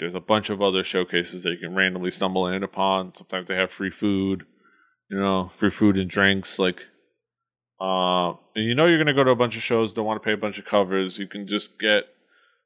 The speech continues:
a band, a wristband. If you know somebody in Austin, or if you're gonna book a hotel, w-, uh, you can book it through, uh, uh, South by Southwest themselves, and that lets you be eligible to buy a wristband.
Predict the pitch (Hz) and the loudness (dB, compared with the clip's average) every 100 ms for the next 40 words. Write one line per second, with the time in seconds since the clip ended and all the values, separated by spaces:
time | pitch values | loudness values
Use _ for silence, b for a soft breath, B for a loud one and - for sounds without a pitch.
0 | _ _ 107 98 131 135 117 147 - 104 | _ _ 0 4 2 4 4 4 2 0
1 | 85 82 _ _ - 95 104 113 131 160 | 0 -4 _ _ -12 -8 -4 0 2 2
2 | 151 156 139 123 120 131 120 117 113 107 | 4 4 6 4 4 -4 -4 2 4 4
3 | 110 123 120 120 117 117 120 117 113 101 | 2 0 2 0 2 2 4 2 4 4
4 | 104 - _ _ _ _ _ _ _ _ | 2 -2 _ _ _ _ _ _ _ _
5 | 104 104 98 98 95 95 101 101 107 113 | -12 -8 0 0 0 -4 -6 -2 -2 -4
6 | - 113 107 104 104 101 98 95 92 87 | -2 0 0 -2 -2 -2 0 0 -2 -4
7 | _ _ _ _ 92 92 92 90 - _ | _ _ _ _ -6 -4 -6 -8 -12 _
8 | _ _ _ _ _ 113 104 110 104 113 | _ _ _ _ _ 0 2 2 0 0
9 | 101 107 101 - 101 - 95 90 98 - | 0 0 -2 -2 -6 0 2 2 -2 -8
10 | - 95 98 98 95 98 101 - 101 98 | -10 -4 -4 -4 0 2 2 -2 -8 -8
11 | 104 92 101 95 95 95 - 92 95 - | -10 -4 -2 0 -2 -4 -6 -6 -4 -4
12 | 92 - 90 90 90 117 170 - 85 87 | -6 0 2 4 2 2 2 0 -2 -4